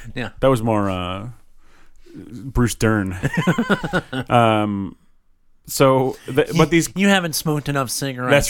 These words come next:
Speaker 2: That's right,
Speaker 1: to,
Speaker 2: no.
Speaker 1: <laughs> to get that Nick Nolte voice.
Speaker 2: Yes. Uh, blurgs, they're called blurgs. They're like dewbacks.
Speaker 1: Yeah.
Speaker 2: Um, so Nolte knows who the Mandalorians are. He, he's read about 'em. He's familiar with
Speaker 1: But
Speaker 2: their
Speaker 1: only as legend, 'cause he's never met one.
Speaker 2: Yeah,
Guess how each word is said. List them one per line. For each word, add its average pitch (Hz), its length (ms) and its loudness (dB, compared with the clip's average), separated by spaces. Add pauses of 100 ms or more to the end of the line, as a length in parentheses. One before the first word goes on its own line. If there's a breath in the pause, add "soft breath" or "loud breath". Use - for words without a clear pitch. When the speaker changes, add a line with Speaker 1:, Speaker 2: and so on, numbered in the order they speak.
Speaker 2:
That's - 40 0
right, 131 280 0
Speaker 1:
to, 202 40 -8
Speaker 2:
no. 107 240 -2
Speaker 1:
<laughs> 151 180 -8
to 143 60 -8
get 143 200 -2
that 131 140 -4
Nick 127 220 -6
Nolte 131 340 -6
voice. 113 200 -4
Speaker 2:
Yes. 90 400 -4 (360 loud breath)
Uh, 113 360 4
blurgs, 135 540 2
they're 139 80 -2
called 131 200 2
blurgs. 107 360 0
They're 120 100 0
like 117 160 0
dewbacks. 95 480 -4
Speaker 1:
Yeah. 107 200 -4 (360 loud breath)
Speaker 2:
Um, 104 680 0 (440)
so 131 280 4
Nolte 170 320 4
knows 139 340 4
who 139 100 0
the 120 100 0
Mandalorians 98 680 -4
are. 90 260 -2
He, 113 340 -6
he's 120 200 -6
read 123 160 4
about 101 300 4
'em. 95 300 -4 (460 soft breath)
He's 117 140 -6
familiar 123 400 0
with 113 100 6
Speaker 1:
But 180 80 4
Speaker 2:
their - 80 8
Speaker 1:
only 220 240 6
as 160 180 0
legend, 110 480 -2
'cause 131 140 -6
he's 131 180 -6
never 139 200 2
met 117 200 0
one. 92 220 -10
Speaker 2:
Yeah, 120 340 2